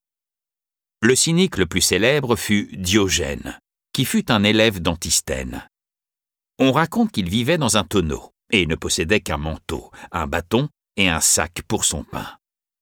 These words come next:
Difficile dans ces conditions de l'empêcher d'être heureux.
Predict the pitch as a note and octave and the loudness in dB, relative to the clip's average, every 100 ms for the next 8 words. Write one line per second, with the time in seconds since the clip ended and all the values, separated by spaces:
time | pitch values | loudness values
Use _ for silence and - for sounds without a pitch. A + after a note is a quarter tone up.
0 | _ _ _ _ G#2+ A#2 - F#2 B2+ G2 | _ _ _ _ -2 -2 0 0 0 0
1 | D2 - E2 D2 C#2+ - A#2 A#2 - _ | -2 -4 -4 -8 -4 0 0 0 -4 _
2 | - F2+ D#2 D#2 - F#2 - F#2 C#2+ - | -4 0 2 0 -2 0 0 0 -2 -2
3 | F#2 C3+ | 2 0